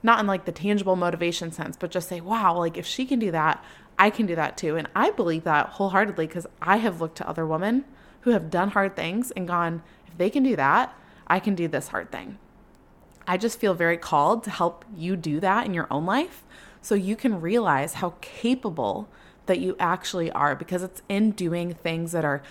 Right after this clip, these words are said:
mentally difficult, that are physically difficult, that we realize our real capabilities. And that's just, that's just where my heart is. And that's really what I'm on a mission to do. So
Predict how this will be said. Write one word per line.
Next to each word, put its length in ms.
mentally 600
difficult, 580
that 120
are 80
physically 560
difficult, 560
that 120
we 160
realize 440
our 100
real 260
capabilities. 680
And 80
that's 160
just, 220
that's 160
just 160
where 100
my 120
heart 400
is. 280
And 160
that's 220
really 180
what 140
I'm 160
on 80
a 60
mission 320
to 120
do. 180
So 300